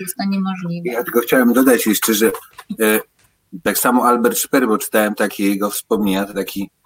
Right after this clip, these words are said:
Speaker 2: nazistowski minister, e, od gospodarki. On siedział tam, zdaje się, osiemnaście lat później po Norymberdze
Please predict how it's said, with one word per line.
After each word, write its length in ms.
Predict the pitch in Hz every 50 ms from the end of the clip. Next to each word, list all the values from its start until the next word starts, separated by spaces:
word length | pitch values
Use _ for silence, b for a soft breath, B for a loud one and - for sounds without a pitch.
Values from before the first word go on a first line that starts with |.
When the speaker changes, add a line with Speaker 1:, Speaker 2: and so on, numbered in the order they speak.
| _ _ -
Speaker 2:
nazistowski 720 | 113 113 110 98 107 101 - - 123 123 - - - 113
minister, 580 | 107 110 107 107 113 117 113 - - 113 107 107
e, 420 | 107 107 104 101 98 104 107 98
od 160 | 117 110 95
gospodarki. 800 | 101 113 113 - - 113 101 98 90 87 - - - 98 113 262 - _ _ _ _ _
On 220 | - 233 123 127 -
siedział 460 | - - 143 139 131 135 120 117 113
tam, 200 | - 117 104 104
zdaje 260 | - 120 117 117 113
się, 140 | 113 - 113
osiemnaście 680 | 104 104 - 113 101 104 107 113 120 113 - - 110
lat 220 | 107 104 104 - -
później 260 | - 98 95 101 98
po 140 | - - 101
Norymberdze 760 | 98 101 98 101 95 95 104 98 90 82 80 90 98 117